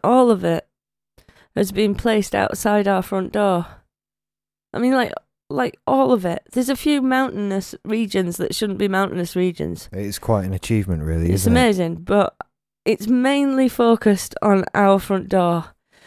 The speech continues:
Speaker 1: And so, yeah, the first thing I, uh, was greeted with this morning was three feet of snow on my bare feet.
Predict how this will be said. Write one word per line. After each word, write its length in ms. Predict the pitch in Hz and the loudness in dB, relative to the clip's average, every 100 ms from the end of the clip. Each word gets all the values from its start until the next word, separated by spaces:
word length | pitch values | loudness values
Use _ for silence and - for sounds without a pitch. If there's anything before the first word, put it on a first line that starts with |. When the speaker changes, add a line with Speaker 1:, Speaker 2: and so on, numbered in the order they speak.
| _ _ | _ _
Speaker 1:
And 160 | 196 185 | -6 -2
so, 440 | 208 202 196 185 | 0 4 4 4
yeah, 220 | 202 208 190 | 4 2 2
the 80 | |
first 380 | 190 240 233 - | 0 2 2 2
thing 180 | 220 214 | -2 0
I, 300 | 208 202 202 | 2 2 0
uh, 460 | 196 190 190 190 - | 0 0 -2 -4 -4
was 160 | 202 | -6
greeted 300 | - 220 - 190 | -2 -2 -2 -6
with 120 | 185 | -4
this 180 | 196 208 | -4 0
morning 460 | 196 190 185 180 - - - _ _ 208 | 2 2 0 -2 -6 -20 -20 _ _ -4
was 400 | 202 202 190 - - | 0 0 -2 -10 -16
three 280 | - 233 220 | -4 0 0
feet 260 | 190 214 190 | 2 0 0
of 80 | 185 | 0
snow 340 | 214 202 190 - | 2 2 2 2
on 160 | 196 | 0
my 340 | 190 190 190 190 _ _ _ _ _ 190 - | 0 2 0 -2 _ _ _ _ _ -8 -2
bare 220 | 185 180 | 0 0
feet. 420 | - 185 180 | 0 -2 -2